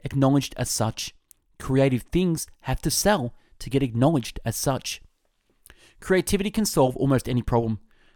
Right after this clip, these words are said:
The creative act, the defeat of a habit by originality, overcomes everything. Creativity is a critical issue in today's fast-changing world, and imagination is the soul of creativity. Creativity is allowing oneself to make mistakes.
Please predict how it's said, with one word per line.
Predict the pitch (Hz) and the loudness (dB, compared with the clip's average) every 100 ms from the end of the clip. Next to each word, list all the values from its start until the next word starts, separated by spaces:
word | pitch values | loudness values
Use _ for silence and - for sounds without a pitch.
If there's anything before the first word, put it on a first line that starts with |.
| - | -10
The | |
creative | 131 - 156 135 - | -6 2 4 4 0
act, | 165 - - - _ - | -4 -4 -10 -16 _ -12
the | |
defeat | 120 - 151 | -4 0 2
of | 131 | 2
a | |
habit | 135 160 - | 0 -2 -2
by | 135 131 | -2 -2
originality, | 120 120 117 147 185 185 - _ - | -2 -2 0 2 2 -2 -6 _ -2
overcomes | 143 180 - 131 123 - | 0 0 -2 -4 -4 -6
everything. | 120 127 120 120 - _ _ _ _ _ _ _ _ - | -8 -6 -4 -6 -8 _ _ _ _ _ _ _ _ -12
Creativity | - 202 - 190 185 202 | 0 0 2 0 0 0
is | 147 | 0
a | |
critical | 151 220 226 233 | 0 0 0 0
issue | 147 - 151 | 0 0 -2
in | 143 | -4
today's | - 147 160 | -2 -2 -2
fast-changing | - 151 151 - 151 131 110 | -2 -2 -2 -2 -2 0 0
world, | 160 185 - _ _ | 2 0 -2 _ _
and | - | -2
imagination | 127 151 170 165 190 - 117 | 0 2 2 2 2 0 -6
is | 135 139 | -4 -2
the | |
soul | 175 - 151 117 - - | -2 0 0 0 -6 -14
of | - | -6
creativity. | 135 120 113 135 139 104 _ _ _ _ _ _ _ _ _ _ _ | 0 0 0 -2 -2 -4 _ _ _ _ _ _ _ _ _ _ _
Creativity | - 196 185 - 190 196 | -2 2 2 2 0 0
is | 156 | 0
allowing | 160 160 185 185 | 2 4 4 4
oneself | 190 190 - 123 - | 2 2 2 2 2
to | 127 | 0
make | 127 - | 0 0
mistakes. | 120 - 135 135 - - | -4 -2 -2 -4 -8 -12